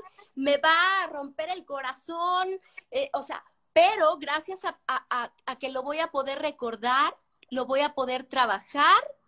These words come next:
en un nivel terapéutico, lo voy a poder aceptar, lo voy a poder sanar y lo voy a poder trascender. Y si no logro trascender y no, y si no s-, logro sanar todos esos,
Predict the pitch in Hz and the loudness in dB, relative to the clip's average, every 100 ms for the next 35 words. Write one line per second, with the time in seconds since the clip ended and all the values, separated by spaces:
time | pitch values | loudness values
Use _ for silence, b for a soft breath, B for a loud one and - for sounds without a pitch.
0 | _ _ - 262 269 262 240 233 233 220 | _ _ -10 -8 -6 -6 -4 -4 -2 -4
1 | 214 233 233 - 277 226 320 - B B | -2 -2 -2 -6 -10 -2 -2 -2 B B
2 | B 220 240 262 262 269 262 254 247 254 | B 4 4 6 4 2 0 2 2 0
3 | - 214 _ - 247 320 - 247 247 262 | 0 -6 _ 6 8 8 4 -8 -6 -4
4 | 277 254 247 254 254 240 220 233 269 277 | -4 -6 -6 -8 -8 -8 -4 -4 -4 -6
5 | 226 226 262 262 226 233 - 262 247 185 | -6 -4 -6 -6 -6 -6 -4 -6 -6 -16
6 | 202 226 330 _ _ _ _ _ _ _ | -10 -8 -8 _ _ _ _ _ _ _
7 | B B B 277 277 285 294 330 370 381 | B B B 2 4 4 6 6 6 4
8 | 381 403 - 294 262 254 247 254 294 330 | 2 -4 -2 -2 -2 -4 -4 -2 -2 0
9 | 277 254 269 - 269 285 - 269 - 269 | -4 -4 -6 -8 -4 -4 -6 -16 -4 0
10 | 302 311 277 233 240 269 294 - 285 285 | 0 0 0 0 2 2 2 -2 -4 -4
11 | 285 302 - | -8 -10 -12